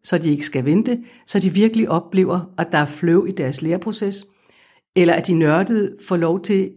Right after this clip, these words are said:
at måske ikke arbejde hurtigt, men at fordybe sig i de detaljer, de elsker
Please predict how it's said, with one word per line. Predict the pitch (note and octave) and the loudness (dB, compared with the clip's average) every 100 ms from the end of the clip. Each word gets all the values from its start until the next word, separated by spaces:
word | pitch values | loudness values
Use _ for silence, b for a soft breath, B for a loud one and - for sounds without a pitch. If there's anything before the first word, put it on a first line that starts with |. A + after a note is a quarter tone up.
| - | -6
at | D#3+ D3 - b b b b _ _ _ | -4 -4 -10 b b b b _ _ _
måske | E3 E3+ F3+ | -6 0 2
ikke | F#3 - | 2 2
arbejde | D#3+ D3 C3 C#3+ | 0 0 -2 -2
hurtigt, | E3+ F3 G3 | -2 -2 -2
men | E3 E3+ | -4 -4
at | D3+ | -4
fordybe | E3 - G#3+ A#3 A#3 | -6 -2 0 2 0
sig | A#3 G3 E3+ | -2 0 -2
i | |
de | - F#3+ | -2 -4
detaljer, | F#3+ G3+ - D3+ F3+ G3 | -2 -4 0 2 4 2
de | G3 - E3 | 0 -2 0
elsker | E3+ - G3+ F#3 - | 0 0 0 -2 -2